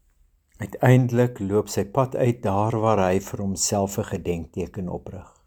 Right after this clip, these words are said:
Saul se begin was nederig, maar sy einde was vol eie waan.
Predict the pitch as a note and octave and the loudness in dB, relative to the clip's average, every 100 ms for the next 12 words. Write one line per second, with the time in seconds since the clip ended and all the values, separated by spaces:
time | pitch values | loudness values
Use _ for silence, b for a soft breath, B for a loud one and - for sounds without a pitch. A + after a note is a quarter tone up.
0 | _ _ _ _ _ _ _ _ _ _ | _ _ _ _ _ _ _ _ _ _
1 | _ - - G#2+ A2 G2+ - F#2+ G2 - | _ -2 4 6 6 2 -4 -4 -2 4
2 | B2+ A2+ G#2 G#2 F2 G2 B2 F#2+ D2 - | 4 4 2 0 -2 0 0 -2 -10 -14
3 | _ _ _ _ _ _ _ _ G2 F2+ | _ _ _ _ _ _ _ _ -10 -4
4 | - F#2+ A2+ G2+ G2 G2 F2 F2+ - - | 0 0 2 2 4 2 2 -2 -4 -4
5 | A2+ G2 F2 - A2+ A2 F2 E2+ D#2+ E2 | 0 2 0 -2 0 0 0 -6 -10 -14